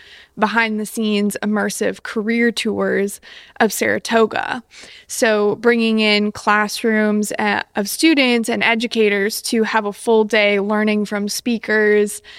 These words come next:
and doing a whole tour of the racetrack, both on the backside or front side. So that's an example of a program that I would really love to scale and apply to other aspects of the industry. So we've done that, a similar type of tour,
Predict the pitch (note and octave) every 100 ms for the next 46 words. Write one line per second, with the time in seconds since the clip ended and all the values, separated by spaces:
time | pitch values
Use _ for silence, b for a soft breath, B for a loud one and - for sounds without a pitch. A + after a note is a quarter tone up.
0 | B B G#3+ G3+ G3+ G3 A#3+ A3 G#3 G3
1 | A3+ A3 - A#3+ A3 G#3 G3+ G3+ G#3 A3+
2 | - G#3 G3+ G#3+ G#3 G#3 G#3 G3+ G#3 G#3
3 | G#3 - G3 G3+ G3+ B3 A3+ A#3 G#3+ G#3
4 | - G#3+ G#3 B B B B C4 C#4 D4
5 | C#4+ B3 A#3+ A3+ A#3 G#3+ G#3 - A#3+ A3+
6 | A3+ G#3+ G#3 G3+ G3 G#3 G#3+ G#3+ G#3 G3+
7 | G3 G3+ G#3 - - G#3+ G#3 G3+ G3 -
8 | G#3 G#3 - G3+ G3+ G3+ - G#3+ G#3 G3+
9 | G3+ G3 - G#3 - G#3+ G3+ G#3+ G#3 G#3
10 | - G3 G3 - G3 G3 B B B B
11 | A#3+ G#3+ A#3 A3 G#3+ G#3 - _ - A3+
12 | - C4+ B3 A#3 A3+ A3+ G#3+ G#3 - -
13 | B3+ A3+ A3 G#3 G#3